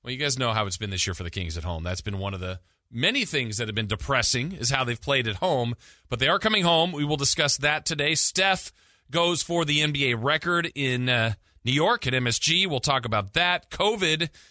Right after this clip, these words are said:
has continued to rear its ugly head in sports, and it's really hitting the N F L and N B A too. As you knew yesterday, we talked about that on the pregame for the Kings as far as Chicago Bulls having a couple of games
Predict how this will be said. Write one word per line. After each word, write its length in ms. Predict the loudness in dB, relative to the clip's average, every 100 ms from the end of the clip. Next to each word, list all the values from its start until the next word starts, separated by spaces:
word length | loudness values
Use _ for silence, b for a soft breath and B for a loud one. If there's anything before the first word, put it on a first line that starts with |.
| B B
has 280 | 0 0 0
continued 420 | 0 0 0 -2
to 60 |
rear 300 | 0 0 2
its 160 | 0 0
ugly 280 | -2 -2 -2
head 220 | -2 -2
in 80 | -2
sports, 460 | -2 -2 -4 -4
and 100 | -4
it's 140 | -6 -8
really 540 | -6 0 2 4 4
hitting 260 | 2 -2 -2
the 100 | -2
N 100 | -2
F 140 | -2
L 200 | 0 0
and 180 | 0 2
N 140 | 0
B 160 | 0 0
A 100 | 0
too. 460 | 0 0 0 -4 -8 B B B
As 160 | -4 -2
you 60 |
knew 140 | -4 -4
yesterday, 560 | -2 -2 -4 -4 -4
we 100 | -4
talked 260 | -4 -4 -4
about 180 | -6 -2
that 180 | 0
on 140 | 0 -4
the 120 | -6
pregame 540 | -4 -2 0 0 -2 -8 B B
for 220 | -4 -2
the 100 | -2
Kings 500 | -2 0 0 0 -2
as 140 | -2 -2
far 220 | 0 0
as 80 | 0
Chicago 420 | 0 0 -2 -2
Bulls 340 | 0 0 0
having 280 | -2 -4 -6
a 40 |
couple 280 | -4 -4 -4
of 60 | -2
games 340 | -2 -2 -4